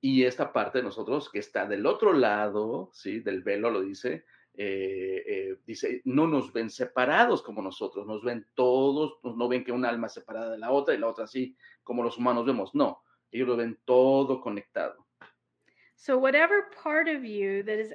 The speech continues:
Speaker 2: outside of time and connected to everything, whatever you want to call that.
Speaker 1: <laughs> Así que, bueno, esta parte que eres tú realmente,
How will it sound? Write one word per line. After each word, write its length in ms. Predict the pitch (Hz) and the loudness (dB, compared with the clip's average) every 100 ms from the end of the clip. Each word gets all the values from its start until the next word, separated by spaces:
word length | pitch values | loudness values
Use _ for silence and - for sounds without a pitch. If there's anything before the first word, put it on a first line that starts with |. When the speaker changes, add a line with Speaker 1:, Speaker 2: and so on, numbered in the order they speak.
| - | -4
Speaker 2:
outside 560 | 262 330 - 349 320 311 | -2 -2 -2 0 0 -2
of 160 | 269 | -6
time 680 | - 233 220 196 196 202 220 - | -8 -8 -6 -6 -6 -8 -12 -12
and 160 | 226 220 | -10 -8
connected 580 | 240 226 262 262 269 - | -6 -4 -6 -4 -8 -6
to 220 | 247 - | -10 -2
everything, 880 | 220 220 208 208 - 196 190 190 196 _ _ _ _ _ _ _ _ | -2 0 -4 -4 -10 -10 -10 -10 -12 _ _ _ _ _ _ _ _
whatever 340 | 240 262 302 | 0 2 2
you 180 | 330 320 | 2 2
want 280 | 285 277 269 | 0 -2 -4
to 100 | 262 | -12
call 380 | - 240 240 | -2 0 2
that. 340 | 214 160 156 - - - _ _ _ | -2 -8 -12 -16 -20 -20 _ _ _
Speaker 1:
<laughs> 640 | - - 135 - 160 - | -16 -12 -12 -12 -16 -8
Así 240 | 117 139 | -2 -2
que, 80 | 139 | 2
bueno, 300 | 127 135 131 | 4 4 4
esta 240 | 123 131 - | 2 0 0
parte 320 | 123 - 135 | -2 -2 -6
que 180 | 113 113 | -4 2
eres 280 | 175 190 - | 2 2 0
tú 240 | 143 202 | -2 0
realmente, 520 | 135 117 110 - 185 | -2 -4 -8 -10 -12